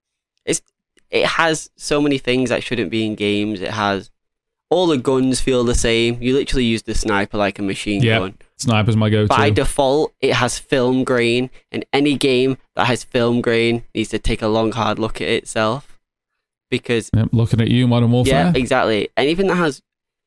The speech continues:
Speaker 1: the, instantly I go into a graphic settings, turn off film grain, and I turn off motion
Speaker 2: Yeah.
Speaker 1: blur.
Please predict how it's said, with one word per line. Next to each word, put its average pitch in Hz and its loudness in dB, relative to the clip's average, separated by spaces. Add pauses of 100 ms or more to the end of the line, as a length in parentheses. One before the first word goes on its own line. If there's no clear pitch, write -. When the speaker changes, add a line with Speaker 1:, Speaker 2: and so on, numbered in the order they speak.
(220)
Speaker 1:
the, - -4
instantly 151 0
I 117 2
go 120 2
into 117 -2
a 113 -2
graphic 110 -2
settings, 95 -6
turn 117 0
off 107 -2
film 135 0
grain, 131 2
and 98 0
I 107 2
turn 107 0
off 104 -2
motion 110 2
Speaker 2:
Yeah. 85 0
Speaker 1:
blur. 98 -2